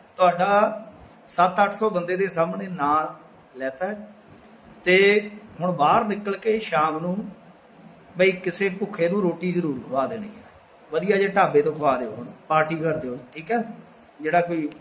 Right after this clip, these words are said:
ਮੇਰੇ ਵਰਗਾ ਗਰੀਬ ਮਲੂਕੜਾ ਜਿਹਾ ਹੋਇਆ ਨਾ, ਤੇ ਜ਼ਰੂਰ ਉਹਨੂੰ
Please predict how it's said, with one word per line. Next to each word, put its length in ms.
ਮੇਰੇ 200
ਵਰਗਾ 240
ਗਰੀਬ 360
ਮਲੂਕੜਾ 420
ਜਿਹਾ 140
ਹੋਇਆ 300
ਨਾ, 180
ਤੇ 80
ਜ਼ਰੂਰ 380
ਉਹਨੂੰ 280